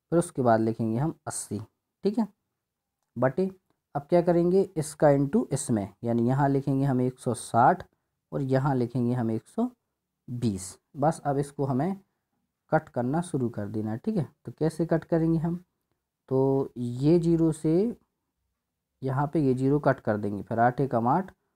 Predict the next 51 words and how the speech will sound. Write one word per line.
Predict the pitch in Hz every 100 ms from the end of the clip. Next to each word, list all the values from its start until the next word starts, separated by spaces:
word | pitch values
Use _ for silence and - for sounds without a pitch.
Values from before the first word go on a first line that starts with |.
| _ _ -
और | 151
आठ | 127 113
दूनी | 117 120 165
सोलह, | - 113 127 - -
ये | 127 113
कट | - 98
कर | - 98
देंगे, | 98 107
फिर | 110 107
ये | 127 139
ज़ीरो | 139 123 127
से | - 135
हम | 214 - _ _ _ _ -
ये | 156
ज़ीरो | 123 107 104
कट | 107 101
कर | 104 101
देंगे, | 104 101 87 _ _ _ _ _ _ _ _ -
बारह | 160 147 127
एकम | 127 135 120
बारह | 113 117 180
और | - 117
बारह | 113 113
दूनी | 107 113 190 233 _ _ _ _
चौबीस, | 131 104 95 95 -
ये | 156
कट | 175 175
कर | 175
देंगे, | 165 170 170
फिर | 135
दो | 110 131 143
से | 143
दो, | 127 214 254 -
ये | 127 123
कट | - 101
कर | - 98
देंगे, | 101 104
सीधा | - 131 131
बचेगा | 120 120 113 110
क्या, | 107 107
बीस। | 98 151 190 - _ _ _ _
तो | 104
बीस | 110 143 -
जो | 123
है | 135
वो | 139
इस | 120
क्वेश्चन | - 110 - 113
का | 113
हो | 113 101
जाएगा | 101 104 151